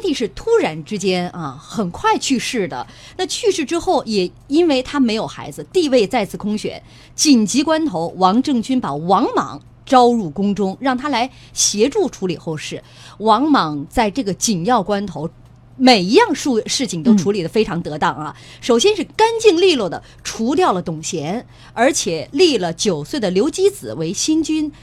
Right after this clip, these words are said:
Speaker 1: 他就是后来的汉平帝。王莽可以说为保住刘家天下立下了汗马功劳。事后呢，他不久也被封为了大司马之职，而且还被封为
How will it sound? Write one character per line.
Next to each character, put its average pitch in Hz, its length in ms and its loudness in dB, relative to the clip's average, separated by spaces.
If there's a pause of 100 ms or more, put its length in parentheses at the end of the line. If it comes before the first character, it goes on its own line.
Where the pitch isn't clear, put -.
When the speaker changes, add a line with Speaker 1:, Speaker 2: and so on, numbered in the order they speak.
(160)
Speaker 1:
他 277 140 -2
就 269 100 -2
是 214 80 -4
后 208 200 -2
来 156 120 -2
的 175 60 -6
汉 233 280 -4
平 156 280 -8
帝。 - 180 -4 (300)
王 247 260 2
莽 214 200 0
可 226 120 -4
以 226 100 -2
说 240 300 2
为 220 200 4
保 151 240 -4
住 185 120 -4
刘 175 160 -2
家 254 140 -2
天 262 220 -2
下 269 160 -2
立 254 200 -2
下 180 180 -4
了 131 260 -6 (200)
汗 370 300 2
马 151 300 0
功 240 200 2
劳。 160 320 0 (480)
事 381 160 0
后 339 200 2
呢， 202 160 0
他 214 200 -6
不 302 140 -6
久 160 260 -6
也 180 200 -4
被 214 420 -2
封 359 340 0
为 156 160 -2
了 202 140 -2
大 262 400 -2
司 339 320 -8
马 330 220 0 (100)
之 277 140 -2
职， 170 280 -8
而 190 80 -4
且 202 140 -8
还 156 160 -10
被 185 140 -4
封 214 280 -6
为 170 140 -2